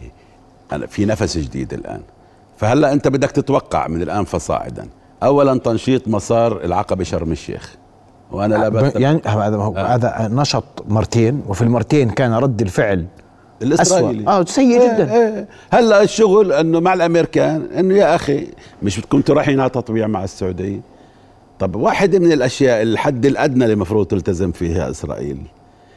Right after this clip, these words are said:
Speaker 1: إذا مش حل الدولتين ودولة فلسطينية على سبعة وستين والقدس الشرقية عاصمتها، على الأقل الالتزام بمخرجات شرم الشيخ العقبة اللي ضربتها عرض الحائط إسرائيل، يعني شايف كيف؟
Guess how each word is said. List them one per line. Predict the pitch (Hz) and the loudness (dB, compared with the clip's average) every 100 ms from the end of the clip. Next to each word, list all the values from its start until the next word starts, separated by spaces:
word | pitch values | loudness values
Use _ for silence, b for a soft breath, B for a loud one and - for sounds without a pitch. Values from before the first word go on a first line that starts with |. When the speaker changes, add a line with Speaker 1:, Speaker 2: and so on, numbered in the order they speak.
| b | b
Speaker 1:
إذا | 92 95 | -2 2
مش | 110 113 | 2 0
حل | - 123 113 | 0 0 0
الدولتين | 95 98 98 85 104 101 | 0 0 0 0 0 0
ودولة | 87 95 87 | 0 0 0
فلسطينية | 82 90 78 95 90 90 82 | -2 -6 -4 -4 -2 -2 -2
على | 80 78 | -4 -6
سبعة | 92 73 80 | -6 -4 -6
وستين | 82 78 - 90 | -6 -10 -6 -4
والقدس | 87 80 - 90 - | -4 -6 -6 -8 -6
الشرقية | 78 - 76 - 82 | -10 -8 -10 -8 -6
عاصمتها، | 71 78 73 85 85 80 67 78 - b b b b b b b - 196 | -4 -4 -6 -6 -6 -8 -14 -16 -16 b b b b b b b -14 -10
على | 196 | -4
الأقل | 131 - 135 | -4 0 0
الالتزام | 117 95 107 90 104 107 | 2 -2 0 0 2 0
بمخرجات | 87 80 76 87 - 92 85 110 | 0 -2 -2 -4 -2 -2 0 -2
شرم | - 110 117 | -2 -2 -2
الشيخ | - 135 131 | -2 -2 0
العقبة | 139 165 156 78 | -2 -2 -4 -4
اللي | 78 78 | -4 -2
ضربتها | 107 113 95 - 92 | 0 0 -2 -2 -2
عرض | 98 90 | -2 -2
الحائط | 98 92 87 80 - 180 196 64 - | -2 0 -2 -4 -2 0 0 -2 -6
إسرائيل، | 76 67 62 50 60 | -10 -8 -8 -6 -8
يعني | 58 52 | -8 -10
شايف | - 67 60 - | -10 -8 -8 -10
كيف؟ | 71 | -14